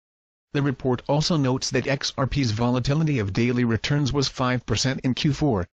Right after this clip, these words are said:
which is its lowest value since the last quarter of twenty sixteen.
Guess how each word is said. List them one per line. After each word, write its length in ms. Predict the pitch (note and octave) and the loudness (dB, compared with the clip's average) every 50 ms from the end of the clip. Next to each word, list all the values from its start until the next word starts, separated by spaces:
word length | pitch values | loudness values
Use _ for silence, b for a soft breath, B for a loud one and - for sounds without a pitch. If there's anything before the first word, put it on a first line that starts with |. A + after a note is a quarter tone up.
| _ _ - | _ _ -2
which 200 | A#2+ A2 G#2 - | -2 0 0 0
is 160 | B2+ G#2+ A#2+ | 0 0 0
its 220 | A2 - - - | -2 -2 -2 -2
lowest 320 | A2+ B2 D#3 D#3+ C3+ - - | 0 0 2 0 0 -2 -4
value 420 | G#2+ G2+ C3 C3+ C#3 C3+ A#2+ A#2 | -2 -2 0 0 2 2 2 2
since 320 | - - - D#3+ D#3+ D3+ | 2 2 0 0 0 0
the 140 | - - C3+ | 0 -2 0
last 360 | A#2+ B2 C#3 D#3+ F#3+ F3 - | 0 2 2 0 0 -2 -2
quarter 320 | - - D3+ D#3+ D#3+ E3 D#3+ | -2 -2 0 0 2 0 0
of 160 | C3+ C3+ A2 | 0 -2 -2
twenty 280 | - - D3+ D3+ D3 C3 | -2 -2 -2 0 0 0
sixteen. 640 | - - C#3+ - - - D3+ D#3 D3+ B2+ F2 C#2+ | 0 -2 -2 -4 -4 -2 0 2 2 2 2 0